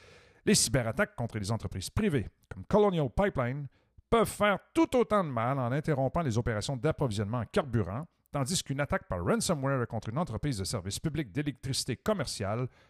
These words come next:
pourrait sans aucun doute causer des dommages massifs à mesure que les systèmes de soutien et de sécurité publique de base, dont la nation dépend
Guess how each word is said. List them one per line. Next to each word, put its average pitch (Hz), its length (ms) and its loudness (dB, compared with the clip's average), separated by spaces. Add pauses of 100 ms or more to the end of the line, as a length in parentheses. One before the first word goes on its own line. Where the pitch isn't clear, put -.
(140)
pourrait 123 340 0
sans 123 420 -2
aucun 143 220 -2
doute 151 200 -2
causer 147 340 0
des 135 120 0
dommages 110 400 0
massifs 160 560 -2 (400)
à 110 100 -2
mesure 151 340 2
que 117 100 -4
les 110 140 -4
systèmes 165 440 -4
de 127 100 -4
soutien 165 560 -2 (120)
et 214 40 -6
de 123 100 0
sécurité 117 560 -4
publique 139 460 -4 (340)
de 107 120 0
base, 110 540 0 (300)
dont 139 120 0
la 135 100 0
nation 127 400 -2
dépend 127 300 -2